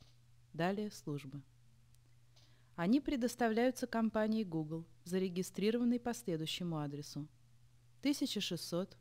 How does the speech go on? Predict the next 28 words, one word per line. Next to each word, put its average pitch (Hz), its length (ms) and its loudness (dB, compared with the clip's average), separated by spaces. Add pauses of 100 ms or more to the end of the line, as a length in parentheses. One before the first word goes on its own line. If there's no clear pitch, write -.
(160)
Амфитеатр 185 680 0
Парквей, 240 600 -2 (400)
Маунтин 160 460 2
Вью, 180 340 -2 (180)
Си - 260 -4
Эй 240 320 0
девяносто 180 600 0
четыре 156 400 -2
ноль 147 220 0
сорок 143 340 -6
три, 202 300 -2 (100)
С - 180 -6
Ш - 200 -4
А. 135 160 -4 (2000)
Используя 247 540 4
наши 175 300 2
службы, 247 500 -4
вы 190 100 0
соглашаетесь 180 800 0
с - 80 -8
настоящими 165 800 -2
условиями. 143 680 -4 (1000)
Просим 262 420 4
вас 254 240 2
внимательно 190 640 2
ознакомиться 185 680 -2
с - 140 -12
ними. 131 280 -2